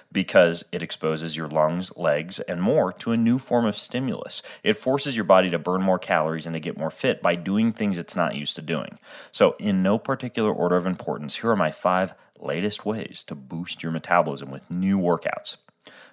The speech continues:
Number one is treadmill pack hikes. Now, I like this workout because it's mentally simple but deceptively difficult. Here's how it works. Find whichever treadmill at the gym or at your home will go to the highest possible incline. Next,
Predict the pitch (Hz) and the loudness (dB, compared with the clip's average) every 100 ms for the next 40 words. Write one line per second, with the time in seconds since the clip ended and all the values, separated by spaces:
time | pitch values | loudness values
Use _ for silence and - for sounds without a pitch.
0 | - 123 131 85 - - 90 78 - _ | 0 6 6 6 2 -10 -8 -6 -6 _
1 | _ - - 120 113 85 82 82 _ _ | _ -8 6 6 6 4 2 0 _ _
2 | - 82 - 62 - - - _ - - | 4 4 4 -6 -6 -8 -10 _ -20 -6
3 | 82 87 98 190 - 151 113 107 98 - | 6 6 10 8 8 0 2 4 6 4
4 | - 107 101 85 - 90 113 185 180 123 | 0 -4 -2 -4 0 0 0 -2 2 2
5 | 110 104 - 80 85 - - 87 - 120 | 4 2 2 2 0 0 -12 -10 -6 -6
6 | 143 113 92 90 87 - - - - - | -6 -8 -6 -6 -8 -12 -14 -16 -20 -10
7 | - 120 131 90 82 - - - 113 - | 0 4 8 8 8 -4 -12 -12 -10 6
8 | 117 135 127 82 101 107 101 - 95 98 | 6 6 0 -2 -2 0 0 4 2 4
9 | 98 101 - 101 85 87 90 87 73 76 | 4 4 2 -4 -2 0 0 0 0 2
10 | 90 101 92 85 80 80 80 82 82 - | 2 2 2 2 2 -2 -4 -2 -2 -2
11 | 82 - _ _ - 107 101 110 - - | -8 -8 _ _ -4 2 4 2 -4 -12
12 | - - 82 85 80 - - 85 73 - | -4 0 0 0 -6 -6 -8 -10 -8 -8
13 | 53 - _ - - - _ 90 90 - | -8 -14 _ -20 -20 -20 _ 2 2 2
14 | - | -4